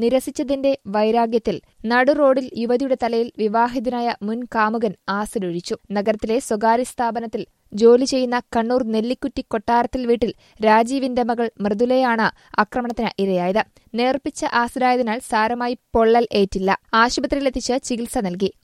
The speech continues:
ഓടി രക്ഷപ്പെടാൻ ശ്രമിച്ച കണ്ണൂർ ഇരിക്കൂർ ഊരത്തൂർ കൊശവൻ വയൽ ഷിൻഡു നിവാസിൽ മോഹനന്റെ മകൻ വിഷ്ണുവിനെ നാട്ടുകാർ പിടികൂടി പോലീസിന് കൈമാറി. ഇന്നലെ രാവിലെ ഒൻപതോടെ തൊണ്ടയാടാണ് സംഭവം. അവിടുത്തെ ഹോസ്റ്റലിൽ നിന്ന് പൊറ്റമ്മലിലെ ജോലിസ്ഥലത്തേക്ക് മൃദുല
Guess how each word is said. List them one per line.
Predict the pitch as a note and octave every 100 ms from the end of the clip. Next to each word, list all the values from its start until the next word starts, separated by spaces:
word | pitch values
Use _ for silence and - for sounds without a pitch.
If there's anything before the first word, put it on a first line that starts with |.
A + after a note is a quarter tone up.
| -
ഓടി | A3+ A3+
രക്ഷപ്പെടാൻ | A3+ G#3+ B3+ A#3 A#3+
ശ്രമിച്ച | - A#3 A3 A#3+
കണ്ണൂർ | - G#3+ A3+ A#3+
ഇരിക്കൂർ | G#3 G#3+ - B3+ -
ഊരത്തൂർ | G#3 A#3 - A#3+ -
കൊശവൻ | - G3+ - A#3 A#3
വയൽ | A#3 A3+ A#3+ -
ഷിൻഡു | - A3+ A3 B3+
നിവാസിൽ | C4 A3+ G#3+ A3 A#3 F#3+ _ -
മോഹനന്റെ | G#3+ A#3 B3 C#4+ C4+ B3+
മകൻ | A#3+ B3 -
വിഷ്ണുവിനെ | G#3 - B3+ B3 A3 - - -
നാട്ടുകാർ | A3 A#3 C#4 B3+ A#3+
പിടികൂടി | - A3+ A#3 G#3+ B3+
പോലീസിന് | A3+ A#3 B3+ C4 A3+ -
കൈമാറി. | G3 F#3 F#3 F#3 - _ _ _ _ -
ഇന്നലെ | B3 C#4 D#4+
രാവിലെ | D#4 D4 D4
ഒൻപതോടെ | B3 C4 C4+ C4+ A#3 - -
തൊണ്ടയാടാണ് | A#3 A#3+ C#4+ D4 C#4 B3+ G#3+
സംഭവം. | - A3 A3+ A3+ D4
അവിടുത്തെ | - A3 A3 A#3+
ഹോസ്റ്റലിൽ | A3 A3+ A#3+ - C4+ C4+
നിന്ന് | A3+ A3+ B3 _ _
പൊറ്റമ്മലിലെ | - A3 - C4+ C#4 C4 B3
ജോലിസ്ഥലത്തേക്ക് | G3+ G#3+ A#3+ C4 C4 B3 A#3+ B3+
മൃദുല | - G#3 A3